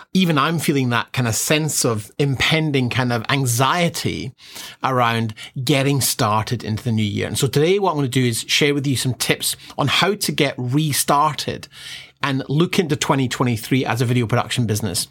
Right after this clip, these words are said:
to help you not freak out in the process. I'm Den, and if you're new to this channel,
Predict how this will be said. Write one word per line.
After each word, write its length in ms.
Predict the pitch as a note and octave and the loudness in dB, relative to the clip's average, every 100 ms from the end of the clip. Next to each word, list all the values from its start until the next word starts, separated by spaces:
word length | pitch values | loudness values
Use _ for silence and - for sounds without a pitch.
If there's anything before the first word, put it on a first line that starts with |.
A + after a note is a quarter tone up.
| - | -6
to 240 | - C3+ A#2+ | -2 2 2
help 260 | G#2 B2 | 2 0
you 180 | C3 A#2+ | 0 -2
not 360 | A#2 A#2+ A2+ - | 0 0 -2 -4
freak 440 | - - D3 - | -6 0 0 2
out 260 | C3+ G#2 F#2+ - | 0 0 -2 -2
in 100 | A#2 | -2
the 80 | G#2 | -2
process. 680 | - G#2 - - - - - _ | -4 -4 -4 -6 -8 -10 -10 _
I'm 240 | - F3+ F3 | -2 0 0
Den, 560 | C3+ D3 D3 D3+ D3 - | 2 2 2 0 -4 -2
and 580 | C3+ C#3 C3 B2+ C3 C3 | 0 2 2 0 -2 -4
if 200 | - D3+ | -4 -2
you're 120 | - C#3+ | 0 0
new 240 | D3+ F#3+ | 2 0
to 100 | G3+ | 0
this 180 | C#3+ C3+ | -2 -2
channel, 600 | - C#3+ C3 C3 C3 | -2 -2 0 -2 -4